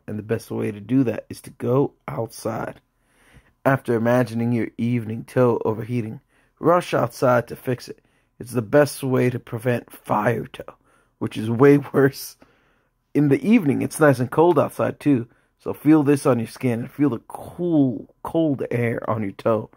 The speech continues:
which is starting to get some relief. Okay, outside.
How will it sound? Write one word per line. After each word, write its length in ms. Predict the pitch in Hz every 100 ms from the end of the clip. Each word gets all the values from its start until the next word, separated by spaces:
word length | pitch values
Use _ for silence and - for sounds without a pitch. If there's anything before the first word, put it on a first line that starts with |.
| _ _ _
which 120 | - -
is 60 |
starting 280 | - 139 117
to 60 | 104
get 160 | 110
some 200 | - 110
relief. 420 | 107 107 117 - _ _ _ _ _ _ _ _ _ _ _ _ _ _ _ - -
Okay, 480 | 104 107 - 104 - _ _
outside. 440 | - 107 - 117